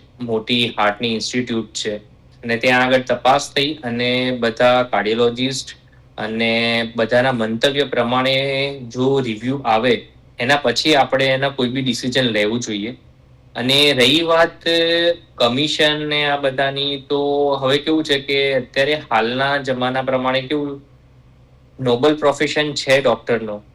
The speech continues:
but અત્યારે હાલ કોઈ પેશન્ટ આવે છે તો back of mind ની અંદર એની મેન્ટાલિટી sometimes એવી બી હોય છે કે ડોક્ટર મને લૂંટી તો નહીં લે ને,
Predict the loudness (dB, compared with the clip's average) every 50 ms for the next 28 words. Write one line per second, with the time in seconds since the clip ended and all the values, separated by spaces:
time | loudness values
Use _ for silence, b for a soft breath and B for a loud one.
0 | -20 -8 2 2 2 2 2 -6 -10 -8 -8 -6 0 2 2 4 4 2 0 2
1 | 2 2 2 2 0 0 -2 -2 -2 0 -2 -2 -2 -2 0 0 0 0 0 0
2 | 0 0 2 2 2 2 2 0 0 0 0 -2 -8 -20 -20 -20 -20 _ -20 -12
3 | -2 0 0 0 2 2 2 2 4 4 2 0 0 0 -2 -2 0 0 0 -2
4 | -2 -2 0 0 -2 -2 0 0 0 0 0 -4 -4 -4 -2 -2 -2 0 0 -2
5 | 0 0 -2 -2 -2 -2 -2 -2 -2 -4 -6 -10 -16 -10 -6 -4 -4 -2 -2 -2
6 | -4 -4 -4 -4 -4 -4 -2 -2 -2 0 0 2 2 2 0 0 -2 -2 -2 -2
7 | 0 0 -2 -2 0 -2 -2 -2 -2 -2 -2 -2 -2 -2 -4 -4 -4 -6 -4 -2
8 | -2 0 0 0 -2 2 0 0 0 0 -6 -10